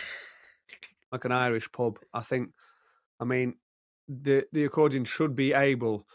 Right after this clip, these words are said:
Speaker 2: to take itself off the wall, uh, and go round to the house of whoever's idea it was to nail an accordion to the wall and just play relentlessly.
Speaker 1: Wow. That'd be
Speaker 2: Just play relentlessly.
Speaker 1: awful. <laughs> But fair
Speaker 2: Yeah,
Speaker 1: punishment.
Speaker 2: just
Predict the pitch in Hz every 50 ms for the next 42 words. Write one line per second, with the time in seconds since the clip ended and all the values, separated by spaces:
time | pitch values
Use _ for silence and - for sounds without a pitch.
0 | _ _ _ - - 135 123 120 117 107 - - 139 - 139 120 - 135 120 -
1 | 175 170 - 127 113 117 117 117 113 110 - - - _ _ _ _ _ _ _
2 | - 127 123 120 120 - - 123 127 123 - 147 135 135 139 131 135 131 127 123
3 | 120 120 120 - - _ _ _ _ - - - 139 131 120 123 117 123 135 131
4 | 131 - - 120 - 135 135 135 139 139 127 131 135 - 135 123 123 120 120 120
5 | 120 120 117 113 117 - - 120 117 123 123 120 117 113 110 113 - - 127 123
6 | 117 117 113 107 - - 120 120 117 117 120 117 113 110 107 98 - - - -
7 | - _ _ _ - - 117 117 110 104 - - 131 117 113 - _ - - 117
8 | 110 110 110 110 110 - 117 113 113 110 110 110 104 95 - - 117 113 107 -
9 | _ _ _ _ _ _ _ _ _ _ _ _ _ _ _ _ _ - 113 113
10 | 110 107 98 95 92 - _ _ _ _ _ _ _ _ _ - 135 120 113 113
11 | 117 139 123 - - - 135 131 131 127 120 113 117 117 104 - 110 - - 120
12 | 110 107 143 127 131 131 - - - 123 151 - - - - - 349 330 - -
13 | 302 311 262 - - - - - 262 214 196 - - 262 254 240 - 220 233 254
14 | 262 - - - 127 113 120 -